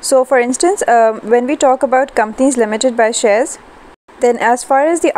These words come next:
articles of association are concerned, then you need to look at Table A in the Companies Act, and as far as the memorandum of association is concerned, then you need to look at Table B.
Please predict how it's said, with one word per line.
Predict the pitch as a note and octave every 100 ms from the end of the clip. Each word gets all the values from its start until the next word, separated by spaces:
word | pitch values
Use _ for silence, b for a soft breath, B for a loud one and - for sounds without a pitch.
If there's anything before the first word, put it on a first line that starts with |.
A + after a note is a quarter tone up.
| G#3
articles | G#3 B3 C#4+
of | D4
association | C4 C4 A3 A3+ G3 G3+ C4
are | C#4+
concerned, | C#4 C4+ C4+ C4+ C#4 F#4 B B B
then | A3 A#3 A#3+
you | B3
need | A#3+ C4
to | D#4
look | B3 B3+
at | C4 B3+
Table | G#3+ A3 A#3+
A | G3 G3+ C4+ C4
in |
the | C4
Companies | C4 B3 A#3+ C4+ C4+
Act, | C#4+ E4+ - B B -
and | A3+ A#3 A#3
as | A3+ A#3
far | - A#3+ B3+
as | C4+
the | C4+ A3+
memorandum | G#3+ G#3 F#3+ G#3+ D#4
of | F4+
association | D4 A#3+ A3+ A#3 A3 B3 A#3
is | A#3
concerned, | A3+ G#3 G3+ G#3+ A3+
then | A#3
you | A#3
need | A3+ A#3+
to | C#4+
look | A3+ G#3+ B3
at | B3+
Table | A3+ G3 A#3+
B. | F#3+ G3 E3+